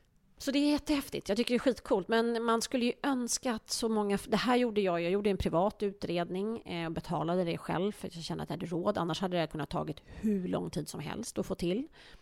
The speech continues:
Och jag kan tänka mig att om jag hade uppsökt hjälp, eh, så hade man kanske tänkt att det här är ju en extremt, liksom, lyckad person,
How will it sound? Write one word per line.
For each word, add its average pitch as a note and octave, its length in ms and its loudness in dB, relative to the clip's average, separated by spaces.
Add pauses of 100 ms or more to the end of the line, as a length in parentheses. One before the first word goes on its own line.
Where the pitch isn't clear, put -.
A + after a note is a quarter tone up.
(160)
Och G#3 100 4
jag G3 160 4
kan F#3 140 -2
tänka E3+ 280 -4
mig D#3 80 -2
att - 220 -14
om F3+ 200 0
jag D#3+ 120 4
hade F3 220 2
uppsökt - 680 0 (680)
hjälp, E3+ 560 -2 (140)
eh, - 140 -10 (380)
så - 200 -6
hade D#3+ 160 2
man D#3 140 -2
kanske E3 280 -4
tänkt D#3 280 -6
att F3 120 -10
det E3 160 -6
här D#3 120 0
är F3 40 2
ju F#3+ 120 2
en D#3 120 -2
extremt, F3+ 760 -4 (140)
liksom, D#3 240 -6
lyckad D#3+ 420 -2
person, D#3+ 440 -2